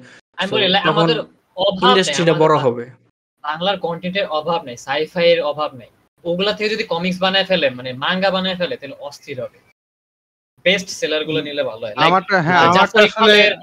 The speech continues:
Speaker 1: জাফর ইকবাল বলো, হুমায়ুন আহমেদ ভাই, ইয়া, হুমায়ুন আহমেদ বলো,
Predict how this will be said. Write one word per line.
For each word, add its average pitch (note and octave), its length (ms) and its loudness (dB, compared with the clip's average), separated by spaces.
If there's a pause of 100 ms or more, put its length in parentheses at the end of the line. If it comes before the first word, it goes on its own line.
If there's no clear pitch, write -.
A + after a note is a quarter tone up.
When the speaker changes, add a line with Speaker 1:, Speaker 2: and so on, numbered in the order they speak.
(480)
Speaker 1:
জাফর G3 220 -4
ইকবাল G#3 260 -6
বলো, G3 220 -2
হুমায়ুন F3+ 280 -6
আহমেদ F#3+ 280 -10 (180)
ভাই, D#3+ 160 -8 (100)
ইয়া, C#3+ 280 -4
হুমায়ুন F3+ 580 -4
আহমেদ F3+ 260 -6
বলো, D#3 280 -6